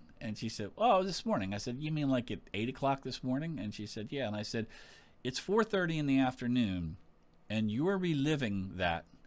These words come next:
over and over again. And every time you replay that thought in your mind,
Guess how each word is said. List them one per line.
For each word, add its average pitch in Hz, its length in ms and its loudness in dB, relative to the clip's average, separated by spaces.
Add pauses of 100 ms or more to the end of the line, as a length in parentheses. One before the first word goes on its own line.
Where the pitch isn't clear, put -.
(420)
over 131 400 6
and 113 220 -2
over 104 320 -2
again. 73 360 -6
And 101 240 -4
every 185 320 2
time 170 400 4
you 117 360 2 (440)
replay 160 720 2
that 139 220 4
thought - 560 0 (180)
in 107 140 -2
your 110 160 2
mind, 92 500 0